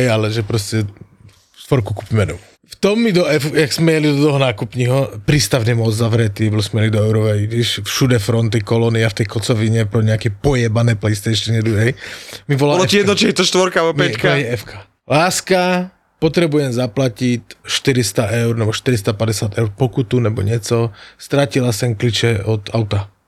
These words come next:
Speaker 1: To sme púčili auto na letisku. „Kartičku od auta, víš?“ Říkám, „Jak ste mohli stratiť kartičku auta?“ „No, e, šli sme sa, lebo decka chtěli sa vykoupat k moři, tak som zajala k moři v Barcelone.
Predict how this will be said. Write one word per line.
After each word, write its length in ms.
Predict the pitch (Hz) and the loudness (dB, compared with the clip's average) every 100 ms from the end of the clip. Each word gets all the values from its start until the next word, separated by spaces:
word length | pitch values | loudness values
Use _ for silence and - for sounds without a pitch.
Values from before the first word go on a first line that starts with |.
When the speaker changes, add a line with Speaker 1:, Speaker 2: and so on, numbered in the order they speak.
| - | -20
Speaker 1:
To 80 | 107 | -18
sme 160 | 101 104 | -16 -18
púčili 320 | 101 101 104 | -16 -10 -4
auto 320 | 101 117 139 | 0 0 0
na 80 | 135 | 0
letisku. 400 | 131 147 - 175 - _ - - - - _ _ | 0 -4 -6 -12 -18 _ -20 -20 -20 -20 _ _
„Kartičku 500 | 151 131 131 - 123 | -2 -2 -2 -4 -2
od 80 | 113 | 0
auta, 400 | 110 107 104 - _ - | 0 -2 -8 -14 _ -8
víš?“ 360 | 127 147 - _ _ _ | -6 -6 -8 _ _ _
Říkám, 480 | 123 113 110 123 110 120 | -2 -2 0 0 0 -2
„Jak 120 | 120 | -2
ste 160 | - | 0
mohli 240 | 135 123 123 | 2 4 2
stratiť 320 | - 120 - | 0 -4 -4
kartičku 400 | - 107 - - 113 | -8 -8 -8 -6 -4
auta?“ 240 | 107 117 101 - - | -2 -4 -8 -18 -4
„No, 320 | 156 170 170 165 | 0 0 0 0
e, 320 | 156 156 147 | 0 2 0
šli 240 | - 190 | 0 0
sme 160 | 180 190 | 0 0
sa, 240 | 196 175 | 0 0
lebo 240 | 165 165 165 | 0 0 0
decka 280 | 175 - 170 | -2 -2 -2
chtěli 160 | 185 | 0
sa 160 | 170 143 | 0 0
vykoupat 480 | 135 190 175 127 - | 0 -2 0 -2 -2
k 60 | 123 | -2
moři, 240 | 120 170 | 0 2
tak 160 | 143 - | 0 -2
som 160 | 139 | 0
zajala 240 | 131 127 113 | 2 2 0
k 140 | - | -2
moři 160 | 110 120 | -2 -2
v 120 | 127 | -2
Barcelone. 480 | 131 160 170 185 214 | -2 -2 0 0 -2